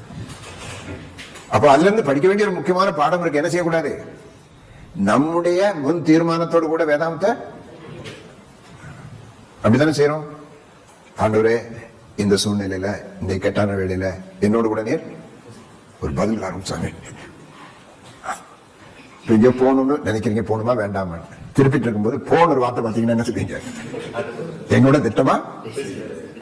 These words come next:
போய் எல்லாம் தவறாகும் போது சொல்லுவீங்க, "ஆண்டவரே, எப்படி ஏன் தவறா நடத்துனீங்கன்னு?" ஆண்டவர் சொன்னாரு, "எப்ப நான் நடத்தினேன் உன்னை?" நடத்தினாரா? ஏ? அப்ப என்ன செய்யக்கூடாது?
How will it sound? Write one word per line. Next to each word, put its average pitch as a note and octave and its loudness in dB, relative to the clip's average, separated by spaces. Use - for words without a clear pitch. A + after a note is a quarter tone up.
போய் D#3 8
எல்லாம் D#3+ 4
தவறாகும் D3 4
போது D3 2
சொல்லுவீங்க, B2+ -4
"ஆண்டவரே, A#2+ 0
எப்படி G#2+ 2
ஏன் A#2+ 2
தவறா G2 2
நடத்துனீங்கன்னு?" E2+ -6
ஆண்டவர் C3 6
சொன்னாரு, A#2+ 4
"எப்ப A#2 2
நான் B2 0
நடத்தினேன் G#2 -4
உன்னை?" A2 -2
நடத்தினாரா? D#3 6
ஏ? - 2
அப்ப G#2 4
என்ன C3 10
செய்யக்கூடாது? C#3 0